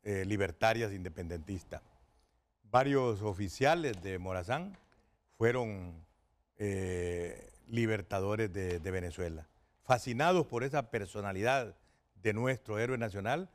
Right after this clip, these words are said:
lo siguieron a la muerte y a la victoria. O sea que hay una intrínseca relación histórica con, con ese país. Eh, el primer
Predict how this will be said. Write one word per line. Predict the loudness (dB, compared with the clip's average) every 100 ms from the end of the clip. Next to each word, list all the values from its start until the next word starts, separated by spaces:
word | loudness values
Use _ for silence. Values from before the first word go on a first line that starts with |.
| _ -4
lo | -4
siguieron | -2 -2 2 2 2 -4 -12 _ _ _ _ _
a | -2
la | 0
muerte | 0 2 2 2 -6 -6
y | -2 0
a | 0
la | 0 -2 -2 0 0
victoria. | -2 -6 0 0 0 -8 _ _ _ _ _
O | 0
sea | 0 2
que | 2
hay | 4
una | 2 2 0 -2 -8 -14 _ _ _
intrínseca | 0 2 2 4 4 2 -2 -4 -4
relación | -2 -4 -2 -2 0
histórica | -2 -4 -2 0 -2 -4 -4
con, | -6 -6 -10 -16 _ _ _
con | 0 2
ese | 2
país. | 4 4 2 -4 -16 _ _ _ _ _ _
Eh, | 2 2 4 2 0 0 0 -2 -4 -4
el | -2 -2
primer | -4 -2 0 2 2 2 2 0 0 -2 -4 -6